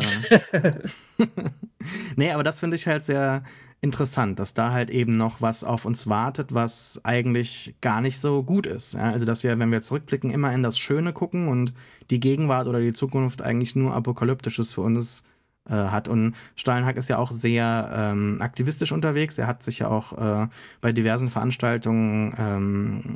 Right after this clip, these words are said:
Speaker 2: äh, bei der Klimapolitik halt, äh, äh, als, als, äh, Unterstützer für, für Reformen halt bekannt gegeben oder, oder geäußert. Und,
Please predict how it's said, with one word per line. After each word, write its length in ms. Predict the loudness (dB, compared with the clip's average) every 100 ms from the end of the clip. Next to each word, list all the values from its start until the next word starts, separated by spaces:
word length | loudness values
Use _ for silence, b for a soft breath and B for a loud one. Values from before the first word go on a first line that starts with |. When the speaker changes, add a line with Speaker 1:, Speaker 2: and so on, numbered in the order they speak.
| -8
Speaker 2:
äh, 120 | -8
bei 180 | -4 -2
der 100 | -2
Klimapolitik 680 | 0 -2 0 -2 -2 -2 0
halt, 300 | 0 0 b b b b -4
äh, 60 |
äh, 580 | 0 2 2 0 2 0
als, 340 | 0 -2 -4 -6
als, 440 | -6 -6 -10 -8
äh, 60 | -6
Unterstützer 760 | -4 -2 -2 -2 -4 0 0 0
für, 280 | 0 0
für 160 | 0 0
Reformen 460 | 0 0 0 0 0
halt 300 | 0 -2 b b b -4
bekannt 300 | -2 0 -2
gegeben 360 | 0 2 4 2
oder, 220 | 2 0
oder 120 | 0
geäußert. 360 | 0 0 -2 0
Und, 180 | 0